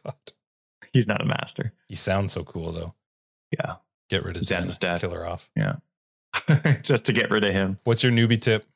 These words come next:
Speaker 2: So this is for those that are super new. If you are really interested in Path of Exile, but it, the gear aspect really seems to overwhelm you, here's a tip on how to start. Do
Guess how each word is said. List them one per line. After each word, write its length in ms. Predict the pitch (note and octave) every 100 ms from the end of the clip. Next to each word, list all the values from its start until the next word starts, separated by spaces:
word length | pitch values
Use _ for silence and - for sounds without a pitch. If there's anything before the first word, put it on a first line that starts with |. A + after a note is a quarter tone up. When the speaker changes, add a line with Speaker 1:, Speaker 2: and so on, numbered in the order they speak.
| _ _ _ _ _ _ _ _ -
Speaker 2:
So 220 | - A#2
this 180 | C3 C3+
is 80 |
for 120 | D3+ E3
those 240 | C3+ A#2+
that 100 | A#2+
are 80 | G#2+
super 320 | - C3 C#3
new. 300 | A2+ G#2+ C#3 - -
If 300 | G#2+ G#2 -
you 500 | A2 G#2+ C3 D#3+ D#3+
are 580 | - B2 A#2 A2+ A2+ A2+
really 680 | G#2 G2 G2 A2+ B2+ C3 C3
interested 600 | A2+ A2 - A2 - A2
in 120 | G2+ F#2+
Path 340 | G2 F#2+ F#2
of 80 | F2+
Exile, 600 | F2+ - - G2 G2+ G#2+
but 460 | G2+ G#2 F#2 - - _ _ _ _ _
it, 260 | G#2 F2+ - _ _ _ _ -
the 80 |
gear 420 | G#2+ F2 G2+ G2 G#2
aspect 500 | G#2+ G#2+ - A#2+ -
really 520 | F2+ E2 F2+ F#2+ G2
seems 320 | F#2+ G2 F#2+
to 100 | - -
overwhelm 560 | G2+ F#2+ F#2+ F2+ F2 G2
you, 200 | C3+ E3 - _ _ _ _
here's 220 | - A2 A2
a 40 |
tip 240 | A2 G2+
on 100 | -
how 120 | F#2+ F#2
to 80 |
start. 320 | F#2 - - - _ - _ -
Do 280 | G2+ G2+